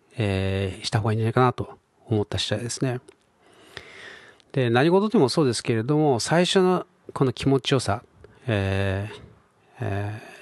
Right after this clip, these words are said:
ー、刺激というかですね、えー、そういうものは、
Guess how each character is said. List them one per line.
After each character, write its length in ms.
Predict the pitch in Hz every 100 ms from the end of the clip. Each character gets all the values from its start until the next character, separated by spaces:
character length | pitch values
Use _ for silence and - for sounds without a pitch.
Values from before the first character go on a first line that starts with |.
| - -
ー、 180 | -
刺 120 | 117 110
激 120 | -
と 100 | 101
い 60 |
う 40 | 98
か 100 | 107
で 80 | -
す 120 | 147
ね、 260 | 117 120 _ - - - - - - _ -
え 60 | 107
ー、 20 |
そ 140 | -
う 20 |
い 40 | 127
う 20 |
も 100 | 117
の 120 | 107
は、 260 | 110 113